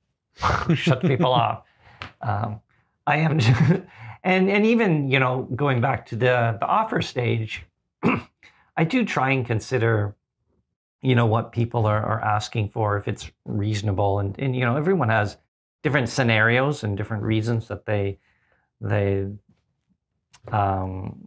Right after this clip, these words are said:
have, they're asking for what they're asking for. Uh, and so, you know, I'm, I'm always happy to, to bring it up to the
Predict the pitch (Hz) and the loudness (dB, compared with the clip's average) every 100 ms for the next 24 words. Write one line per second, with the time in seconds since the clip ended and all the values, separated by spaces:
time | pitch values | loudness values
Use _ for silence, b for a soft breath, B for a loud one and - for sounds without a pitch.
0 | - - 113 113 104 - - 104 113 120 | -16 -4 0 0 -2 -8 -4 0 0 -2
1 | - 127 110 123 117 120 107 107 107 156 | -2 -4 -2 0 0 2 2 0 -2 -4
2 | 139 165 170 185 B B B B B - | -4 -2 -2 -2 B B B B B -6
3 | 101 98 95 - - - 151 170 156 185 | -2 -2 -2 -6 -6 -2 -2 0 2 2
4 | 214 117 180 165 165 - 143 160 190 185 | 2 2 2 2 0 -4 -2 0 2 2
5 | 113 117 - 113 - 117 107 104 101 101 | 0 -4 -4 -8 -6 -2 -2 -2 -2 -4
6 | 101 98 - 104 117 110 113 113 - - | -4 -6 -12 -4 -2 2 0 0 -6 -16
7 | 98 104 98 98 98 | -4 -2 0 -2 -4